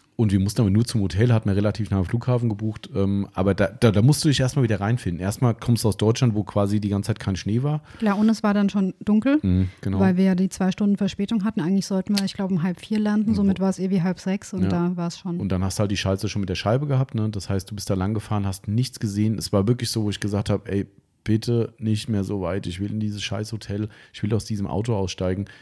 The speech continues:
Speaker 1: Weil das mir, das war echt, du fährst auf Schnee, du fährst im Dunkeln, du bist übermüdet und hast diese Scheibe, wo du nichts durchsiehst. Das war ein Cocktail, der war nicht geil. Also das muss ich echt sagen. Ähm, für mich dann eh noch ein bisschen schwieriger, weil ich ja Kontaktlinsen trage, ne?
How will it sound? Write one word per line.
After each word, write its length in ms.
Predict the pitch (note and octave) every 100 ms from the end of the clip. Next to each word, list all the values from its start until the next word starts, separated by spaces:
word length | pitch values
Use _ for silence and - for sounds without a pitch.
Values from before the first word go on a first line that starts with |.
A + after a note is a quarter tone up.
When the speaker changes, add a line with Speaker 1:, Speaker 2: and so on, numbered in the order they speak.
| - _
Speaker 1:
Weil 100 | G2
das 160 | G2 G#2+
mir, 160 | G#2 - _
das 200 | A2 -
war 160 | G#2+ A#2+
echt, 280 | - -
du 60 | G#2+
fährst 260 | G2+ A#2 G2
auf 140 | F2
Schnee, 380 | - B2+ D3+ D#3 -
du 80 | -
fährst 240 | A2+ G#2 A2
im 80 |
Dunkeln, 400 | F#2+ C#3 C3 D3
du 80 | A#2
bist 200 | G2+ -
übermüdet 540 | G#2+ G#2 A2+ C#3 C3+ -
und 180 | E3+ D3+
hast 160 | C#3 C3
diese 160 | B2+ A2
Scheibe, 340 | - G#2+ B2
wo 60 | A#2
du 100 | A2+
nichts 220 | A2 G#2
durchsiehst. 500 | - F#2+ A2+ A#2+ A#2 - _ _
Das 180 | - F#2+
war 60 | G#2+
ein 80 | G2
Cocktail, 340 | A#2 A2+ B2
der 140 | G#2+ G2
war 100 | G2
nicht 160 | G#2+
geil. 340 | - F2+ C#2+ -
Also 180 | F#2+ F2
das 220 | D#2 F2
muss 160 | G#2+ G2
ich 60 |
echt 120 | F#2+ -
sagen. 320 | F#2+ G2+ G#2 - - - -
Ähm, 480 | F#2+ F#2+ F#2+ F#2+ - -
für 160 | - G2+
mich 140 | A2
dann 140 | A#2+ F2+
eh 100 | A#2
noch 100 | B2
ein 40 |
bisschen 200 | A#2+ A#2
schwieriger, 420 | - A#2 C3 B2+ G#2+
weil 80 |
ich 80 | G2
ja 80 | G2+
Kontaktlinsen 640 | - F#2 A2 - C#3+ C3
trage, 320 | - C3 C#3 C3+
ne? 180 | A2+